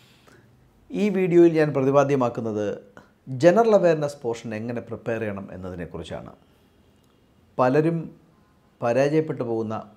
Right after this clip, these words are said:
ഒരു സബ്ജക്റ്റ് എന്ന് പറയുന്നത് ജനറൽ അവയർനെസ് ആണ്. സാധാരണ ബാങ്ക് ടെസ്റ്റിന് പഠിക്കാൻ വരുന്നവരൊക്കെ കണക്ക് പഠിക്കാനും റീസണിങ് പഠിക്കാനും ധാരാളം ആവേശം കാണിക്കും. ആ, എന്നാൽ ജനറൽ അവയർനെസ് എന്നത്,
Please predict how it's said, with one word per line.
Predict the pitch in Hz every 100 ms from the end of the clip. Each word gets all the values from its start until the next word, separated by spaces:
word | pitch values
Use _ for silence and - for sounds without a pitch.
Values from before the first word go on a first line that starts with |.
| -
ഒരു | 101 117 117 - - _ _
സബ്ജക്റ്റ് | - 127 120 147 139
എന്ന് | 135 104
പറയുന്നത് | 95 98
ജനറൽ | 104 107 107
അവയർനെസ് | 90 85 78 -
ആണ്. | 57 -
സാധാരണ | - 123 123 131 131
ബാങ്ക് | 120 117 127 127
ടെസ്റ്റിന് | 131 - 117
പഠിക്കാൻ | 107 120 120 113
വരുന്നവരൊക്കെ | 107 107 107 101 101 85 - _ _ - _ _ -
കണക്ക് | 120 143 170
പഠിക്കാനും | 147 131 120 110 107 104 - - -
റീസണിങ് | 131 139 156 156 -
പഠിക്കാനും | 104 104 107 104 101 - _ _ _ _ _ _ _ _ _ -
ധാരാളം | 117 123 117 110
ആവേശം | 104 104 110 87
കാണിക്കും. | 76 67 - _ _ _ _ _ _ _ _ _ -
ആ, | - 80 - -
എന്നാൽ | 135 143 135 -
ജനറൽ | 127 143 170 175
അവയർനെസ് | 156 151 143 139 127
എന്നത്, | 117 110 113 107